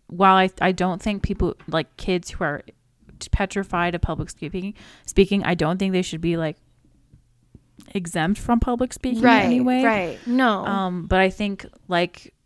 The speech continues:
Speaker 1: exposure therapy is a really good way to deal with it, kinda like what you did. So, like,
Speaker 2: Yeah.
Speaker 1: if they're like, "I can't go up there, I just can't," then you just kinda, like, dial it back a little bit and kinda see what they're comfortable with, and then maybe kinda build up to, like, an in front of the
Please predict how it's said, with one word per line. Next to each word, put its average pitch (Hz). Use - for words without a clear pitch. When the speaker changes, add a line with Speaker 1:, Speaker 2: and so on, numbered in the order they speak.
Speaker 1:
exposure 185
therapy 190
is 165
a 165
really 165
good 160
way 156
to 151
deal 151
with 156
it, 170
kinda -
like 156
what 175
you 165
did. 151
So, 160
like, 151
Speaker 2:
Yeah. 190
Speaker 1:
if -
they're 190
like, 170
"I 202
can't 214
go 214
up 208
there, 190
I 180
just 180
can't," 180
then 175
you 170
just 170
kinda, 165
like, 160
dial 151
it 214
back 262
a 240
little 185
bit 165
and 170
kinda 165
see 170
what 165
they're 170
comfortable 180
with, 165
and 165
then 156
maybe 190
kinda 175
build 175
up 160
to, 151
like, 156
an 160
in 151
front 151
of 156
the 156